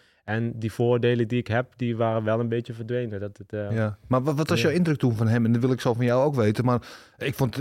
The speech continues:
Speaker 2: hem als vechter geweldig. Maar ik vond hem wel een beetje een enge man altijd vroeger.
Speaker 1: Ja. Ja, sowieso. Eh, het is niet, eh,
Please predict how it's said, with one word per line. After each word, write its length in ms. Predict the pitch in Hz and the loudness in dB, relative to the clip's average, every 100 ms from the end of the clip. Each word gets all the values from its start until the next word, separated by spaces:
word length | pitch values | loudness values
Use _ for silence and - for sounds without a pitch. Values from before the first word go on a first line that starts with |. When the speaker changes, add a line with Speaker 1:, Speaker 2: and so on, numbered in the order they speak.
| - | -2
Speaker 2:
hem 220 | 139 139 | 2 2
als 140 | 120 | 2
vechter 260 | 185 175 139 | 0 0 -2
geweldig. 420 | 143 160 147 120 | 0 4 4 4
Maar 100 | 147 | 0
ik 60 | 143 | 0
vond 200 | 160 139 | 0 2
hem 100 | 131 | 2
wel 220 | 170 170 | 4 4
een 80 | 156 | 4
beetje 220 | 143 139 | 4 2
een 60 | 147 | 0
enge 160 | 151 | 2
man 180 | 139 180 | 2 2
altijd 340 | 175 131 113 107 | 2 2 2 2
vroeger. 260 | 117 95 85 | 0 -2 -2
Speaker 1:
Ja. 220 | 110 95 95 _ _ _ | -2 -4 -10 _ _ _
Ja, 260 | 123 131 123 | 0 2 2
sowieso. 520 | 156 147 135 147 156 | 2 2 2 4 4
Eh, 140 | 135 | 2
het 100 | 113 | 0
is 140 | 120 - | -4 -4
niet, 120 | |
eh, 100 | 131 | -6